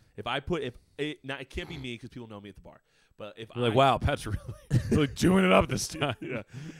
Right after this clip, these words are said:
Speaker 1: If I took a rando and put four of my bouncers around his table and didn't let anyone near him,
Speaker 2: Yeah.
Speaker 1: and he had, and let's take, let's get a few of our best looking girls, and they all hung around him,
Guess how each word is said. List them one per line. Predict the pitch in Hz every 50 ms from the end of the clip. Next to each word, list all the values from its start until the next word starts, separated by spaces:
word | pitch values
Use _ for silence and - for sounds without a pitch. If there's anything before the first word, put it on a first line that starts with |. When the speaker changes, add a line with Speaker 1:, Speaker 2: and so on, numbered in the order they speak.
| 151 127 -
Speaker 1:
If | 127 123 117
I | 120 127 143 160
took | 156 - 180 151
a | 160
rando | 147 147 139 127 117 113 117 110 107 107 104 - _ _ _ _ _ -
and | 110 110 110 110 107 104
put | - 127 120 120 _ _
four | - - - - 139 139 143
of | 147 135
my | 147 139
bouncers | 127 127 120 113 110 - 110 101
around | 107 104 104 107
his | 110 107 -
table | - 113 98 90 90 82 85 - _ _ _ _ _ _ _
and | - 104 101 107 113 120 120
didn't | - 127 120 117
let | 110 113 - _ _
anyone | 117 131 143 143 147 139
near | 123 117 104 98
him, | 95 90
Speaker 2:
Yeah. | 76 69 67 -
Speaker 1:
and | 104 110
he | 117 131
had, | 120 113 110 110 -
and | 104 110 110 113
let's | 117 117 113 - -
take, | - 131 120 110 113
let's | 117 117 -
get | - 131 117
a | 113 104
few | - - 135 135
of | 139 135
our | 127 123 117
best | 113 _ 120 120 120 -
looking | 143 131 131 135
girls, | 120 113 101 95 98 98 - _ _ _ _ _
and | - 101
they | 104
all | 101 107 120 117
hung | 127 131 131 135
around | 127 113 101 98 98
him, | 98 101